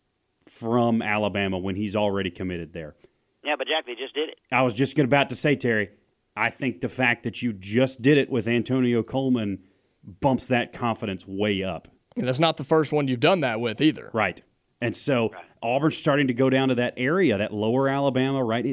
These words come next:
Speaker 1: right close to the Gulf down there, and they're starting to pull out some elite kids down there. So, you know, your gut from so long, just seeing these recruitments take place and thinking, "Oh,
Speaker 3: No
Speaker 1: Auburn's got a
Speaker 3: way.
Speaker 1: shot here," and then it turns sour in the last minute.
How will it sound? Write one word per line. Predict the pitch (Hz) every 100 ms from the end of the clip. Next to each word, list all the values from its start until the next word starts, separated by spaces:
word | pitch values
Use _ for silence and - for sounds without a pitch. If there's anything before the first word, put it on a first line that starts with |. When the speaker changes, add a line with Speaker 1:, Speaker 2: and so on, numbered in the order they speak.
| 120
Speaker 1:
right | 113 117 -
close | - 131 131
to | -
the |
Gulf | 135 135 160 -
down | 127 113
there, | 110 110 107 _ _ _ -
and | 87
they're | 104
starting | 123 147 143
to | 127
pull | - 127
out | 120 123
some | - 113
elite | 107 107 123
kids | - 156 180
down | 123 127 117
there. | 113
So, | - 123 104 - _ _ _ _ _ _ _ _ -
you | 127 131
know, | 135
your | 123 123 120
gut | 95 135 156 -
from | 135
so | 107 - 135 131
long, | 123 117 123 120 101 92 -
just | 120 117 - 123 -
seeing | - - 139 139
these | 131 120
recruitments | 107 123 127 113
take | - 110
place | - 117 113
and | 101
thinking, | 107 107
"Oh, | 107 202
Speaker 3:
No |
Speaker 1:
Auburn's | 160 202 160
got | 214
a |
Speaker 3:
way. | 220
Speaker 1:
shot | 277 302 233
here," | 185 190 185 - -
and | 113 117
then | 123
it | 127 - _ _ _
turns | - 127 120 -
sour | 131 123 113
in | 107
the | 104
last | 110 107
minute. | 131 151 -